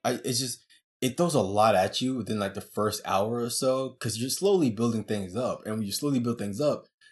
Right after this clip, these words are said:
you start to realize more and more stuff gets on there. It's like, okay, now you have to build a campfire. You have to build a house. Like, okay, that's pretty basic. Now you gotta build, uh, a crusher. Now you have to build a, a hot spring for your monsters so that way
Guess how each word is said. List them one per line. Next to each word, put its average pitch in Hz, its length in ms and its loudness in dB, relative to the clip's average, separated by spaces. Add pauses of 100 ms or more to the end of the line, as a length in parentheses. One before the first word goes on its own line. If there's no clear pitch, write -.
you 127 80 -4
start 123 160 0
to 117 80 -4
realize 120 400 0
more 117 240 0
and 110 80 -2
more 113 160 0
stuff 123 340 -2
gets - 160 -8
on 127 140 -2
there. 113 100 -2
It's 95 100 -4
like, 98 180 -6
okay, 113 380 -2 (260)
now 110 140 0
you 110 60 0
have 117 120 -4
to 117 80 -6
build 107 500 0 (400)
a 98 360 4 (260)
campfire. 95 480 -2
You 104 60 -2
have 117 100 -2
to 127 80 -4
build 117 180 -2
a 104 60 0
house. 113 440 -2
Like, 90 140 -10
okay, 110 140 -4
that's 113 120 -2
pretty 104 200 -4
basic. 98 320 -8 (360)
Now 117 140 2
you 120 100 0
gotta 117 380 2
build, 110 720 2 (320)
uh, 104 240 6
a 95 100 -4
crusher. 127 640 -2 (200)
Now 107 140 0
you 120 120 4
have 127 160 -2
to 120 80 -2
build 110 640 0 (340)
a, 110 80 2
a 104 240 2
hot 135 260 4
spring 117 400 0
for 117 180 -4
your 107 140 0
monsters 107 600 -2
so 107 80 -2
that 104 180 0
way 101 260 -4